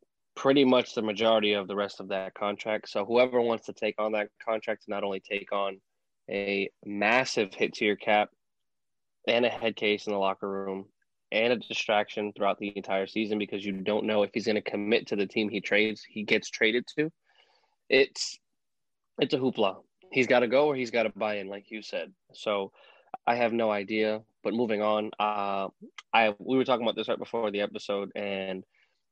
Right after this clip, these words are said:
I found this funny, and obviously other reporters were saying the same thing. Brooklyn has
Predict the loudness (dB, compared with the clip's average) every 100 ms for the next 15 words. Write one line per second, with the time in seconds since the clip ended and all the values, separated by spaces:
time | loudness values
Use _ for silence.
0 | -6 2 4 4 4 0 0 0 2 0
1 | -2 0 2 2 0 -4 -2 0 0 0
2 | 0 0 -2 -4 -4 -2 -2 -2 -6 0
3 | 0 0 -4 _ -20 _ _ _ _ _
4 | _ _ _ 2 2 2 2 4 4 4
5 | -2 -12 _ -4 -2